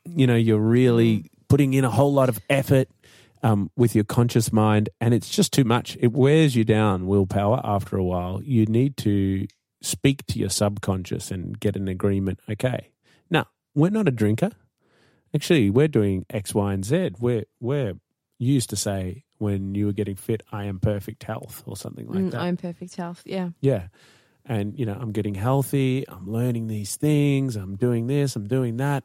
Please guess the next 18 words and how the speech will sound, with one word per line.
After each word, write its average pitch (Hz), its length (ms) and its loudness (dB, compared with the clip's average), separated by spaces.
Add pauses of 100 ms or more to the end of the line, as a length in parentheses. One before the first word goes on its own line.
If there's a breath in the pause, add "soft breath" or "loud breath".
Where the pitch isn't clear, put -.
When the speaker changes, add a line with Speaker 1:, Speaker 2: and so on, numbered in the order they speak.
Speaker 1:
And 110 160 -4
Speaker 2:
"I'm 180 160 -2
full 165 200 -10
of 165 100 -12
energy, 170 800 -8
I 165 180 -6
am," 156 540 -6
yeah. 165 140 -6
Speaker 1:
Mm. 139 400 2
And 135 120 4
after 196 240 2
a 214 60 6
while, 170 220 6
you 139 120 0
just 139 220 0
don't 151 220 0
have 110 260 0
room 107 640 2